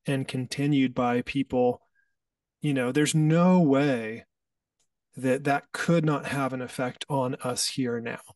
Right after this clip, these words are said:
You might not have been a slave or, uh, a part of a massacre or, you know, in World War Two or,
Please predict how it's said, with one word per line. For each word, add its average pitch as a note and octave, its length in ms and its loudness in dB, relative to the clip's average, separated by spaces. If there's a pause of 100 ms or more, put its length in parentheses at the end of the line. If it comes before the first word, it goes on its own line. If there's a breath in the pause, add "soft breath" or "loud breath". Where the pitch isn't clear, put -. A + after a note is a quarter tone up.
(400)
You D#3 160 0
might F#3 220 2
not E3+ 160 2
have B2+ 200 -4
been C3+ 480 0 (960)
a C#3 120 -6
slave C#3+ 760 2
or, C3 720 0 (600 soft breath)
uh, C3 420 -2
a - 60 -8
part D#3 260 -2
of D3 60 0
a C#3+ 40 2
massacre C3+ 920 -4
or, C3 960 0 (260)
you D3 120 -2
know, C3+ 140 -2 (100)
in D#3+ 320 2
World C#3+ 220 6
War C#3 180 6
Two B2+ 720 -2
or, B2+ 640 0